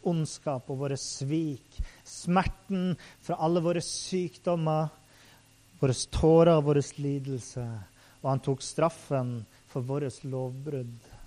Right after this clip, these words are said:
Og hvorfor gjorde Gud noe sånt? Jo, fordi han elsket oss. Selv i de øyeblikkene han visste, og vi visste at vi gjorde noe gærent, da kom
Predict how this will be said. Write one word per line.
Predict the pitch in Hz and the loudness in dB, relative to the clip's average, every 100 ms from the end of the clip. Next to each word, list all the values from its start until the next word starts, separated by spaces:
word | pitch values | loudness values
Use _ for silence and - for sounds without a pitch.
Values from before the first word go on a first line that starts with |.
| - - - - - - _ - - | -20 -20 -20 -20 -20 -20 _ -20 -18
Og | - | -8
hvorfor | 151 - | -4 0
gjorde | 147 139 135 151 | 2 4 4 2
Gud | 131 123 139 131 117 110 - | 0 2 4 6 4 0 0
noe | 131 - 143 | 0 2 0
sånt? | - 151 131 - - - - - - - - - - _ - - - - _ - | 0 0 0 -2 -10 -10 -10 -10 -16 -20 -20 -20 -20 _ -20 -20 -20 -20 _ -2
Jo, | 147 | 0
fordi | 165 156 | 4 4
han | 156 156 | 4 2
elsket | 151 - - 151 | -2 -2 0 0
oss. | 143 - - - - - - - - - - - - - - - - | 0 -4 -6 -8 -10 -12 -18 -20 -20 -16 -14 -14 -18 -20 -20 -20 -8
Selv | - - 170 170 | 4 12 12 12
i | 156 | 12
de | 165 180 | 6 6
øyeblikkene | 160 170 165 170 156 147 139 | 6 6 6 4 4 4 6
han | 165 160 143 | 4 6 6
visste, | 143 135 - 147 143 | 6 4 4 4 6
og | 170 170 | 8 8
vi | 156 190 196 | 8 8 8
visste | 156 - - 175 | 4 2 2 2
at | 127 | 4
vi | 143 143 | 4 6
gjorde | 156 143 | 6 4
noe | 135 | 2
gærent, | 131 143 120 104 - - - - - _ - - - _ _ | 2 2 0 -2 -10 -16 -16 -18 -20 _ -20 -20 -20 _ _
da | 143 143 143 123 - - - - | 8 10 10 6 2 -16 -20 -12
kom | - 139 139 | 4 6 6